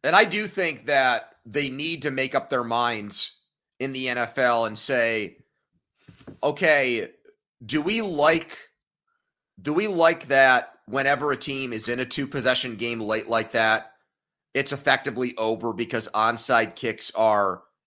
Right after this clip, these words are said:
impossible to recover?" Or at some point, do we see them find either a way from a formation standpoint that makes it a little bit easier, or do they go to one of the experimental rules that they've used in the U S F L or the X F L or whatever,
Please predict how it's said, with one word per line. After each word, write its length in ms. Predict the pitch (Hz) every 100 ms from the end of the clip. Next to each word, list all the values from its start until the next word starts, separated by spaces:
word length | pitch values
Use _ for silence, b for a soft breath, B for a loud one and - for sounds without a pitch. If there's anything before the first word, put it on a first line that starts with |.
| -
impossible 680 | 135 - 135 127 143 120 113
to 80 |
recover?" 640 | 110 107 117 107 104 104 - _ _ _ _ -
Or 120 | 143
at 100 | 143
some 320 | - 185 175
point, 340 | - 165 147 120
do 140 | 143
we 160 | 135 131
see 280 | - 139
them 340 | 127 127 117 104
find 680 | - 143 127 123 117 110 101 _ _ _ -
either 400 | 143 147 139 127
a 140 | 113
way 400 | 110 110 135 135
from 240 | 131 139 117
a 40 |
formation 600 | 107 131 117 139 143 151
standpoint 580 | - 135 127 - 135 117
that 160 | 113 95
makes 280 | 120 123
it 60 | 123
a 60 | 101
little 300 | 104 135 131
bit 160 | 127
easier, 540 | 120 120 123 120 113 b b b
or 120 | 123
do 80 | 123
they 140 | 117
go 260 | 107 135 147
to 80 | 143
one 220 | 131 131
of 80 | 120
the 120 | 127
experimental 800 | 123 - 143 127 120 123 127 110
rules 320 | 113 117 117
that 160 | 123 -
they've 220 | 110 90
used 580 | 110 120 117 113 - - _ _ _
in 240 | 120 113 110
the 80 | 110
U 260 | 120 123
S 180 | 123 -
F 240 | 123 117 127
L 200 | 117 117
or 100 | 107
the 180 | 101 110
X 240 | 117 -
F 180 | 113 -
L 140 | 117
or 100 | 113
whatever, 480 | 113 113 107 110 101